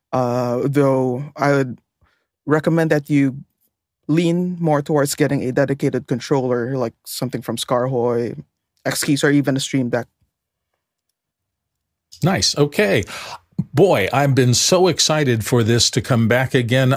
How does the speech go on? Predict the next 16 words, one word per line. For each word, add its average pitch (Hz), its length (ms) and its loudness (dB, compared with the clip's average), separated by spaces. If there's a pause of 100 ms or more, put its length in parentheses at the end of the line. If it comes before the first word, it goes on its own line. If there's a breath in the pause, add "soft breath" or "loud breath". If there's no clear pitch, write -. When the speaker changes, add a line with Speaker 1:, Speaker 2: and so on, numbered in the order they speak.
Speaker 2:
All 165 240 4
of 147 120 0
you 147 80 2
know 135 240 4
that 123 120 2
we 117 140 2
did 120 180 2
some 110 240 2
significant 113 880 -2
coverage 117 420 -2
at 107 120 0
N 117 180 0
A 107 120 2
B 110 200 0
this 107 280 -2
year, 107 240 2